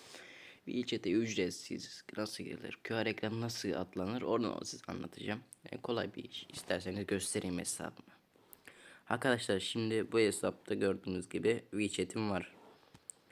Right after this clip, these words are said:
Ben bu WeChat'i Valorant Mobile'ime ekledim. E, ve size nasıl yapacağınızı göstereyim. Hatta görüyorsunuz saat de var burada. Dokuz kırk altıda giriş yaptım. Saat on bir otuz iki. Yani yeni bir bilgi. Hemen göstereyim.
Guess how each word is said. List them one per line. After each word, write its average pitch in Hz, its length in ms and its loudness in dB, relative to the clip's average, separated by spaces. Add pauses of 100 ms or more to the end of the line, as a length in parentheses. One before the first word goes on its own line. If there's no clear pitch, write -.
(280)
Ben 127 120 4
bu 117 100 6
WeChat'i 120 400 10
Valorant 110 360 8
Mobile'ime 98 440 4
ekledim. 107 440 0 (680)
E, - 240 -12
ve - 140 0
size 104 280 2
nasıl 110 360 2 (160)
yapacağınızı 95 540 0
göstereyim. 92 420 0
Hatta 92 260 2
görüyorsunuz 95 600 2
saat 90 380 4
de 85 80 2
var 85 200 0
burada. 85 260 -8
Dokuz - 280 2
kırk 95 220 -2
altıda 92 240 0
giriş 87 340 0
yaptım. 107 300 0
Saat 120 380 2
on 117 160 6
bir 90 80 4
otuz - 280 -2
iki. - 140 -8 (1040)
Yani 101 200 2
yeni 110 140 6
bir 92 120 8
bilgi. - 340 0 (220)
Hemen 104 240 2
göstereyim. 90 520 0